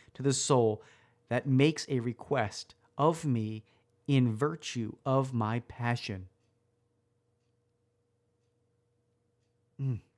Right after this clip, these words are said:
that is so beautiful. "I will refuse nothing to the soul that makes a request of me in virtue of my passion."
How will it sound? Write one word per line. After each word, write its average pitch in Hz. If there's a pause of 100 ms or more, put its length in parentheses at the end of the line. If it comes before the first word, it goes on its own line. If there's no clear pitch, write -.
(440)
that 170
is 175
so 175
beautiful. 123 (2000)
"I 160
will 185
refuse 160
nothing 156
to 135
the 127
soul 127 (300)
that 113
makes 139 (320)
a 123
request 113 (420)
of 110
me 90 (100)
in 104 (400)
virtue 107
of 110
my 95
passion." -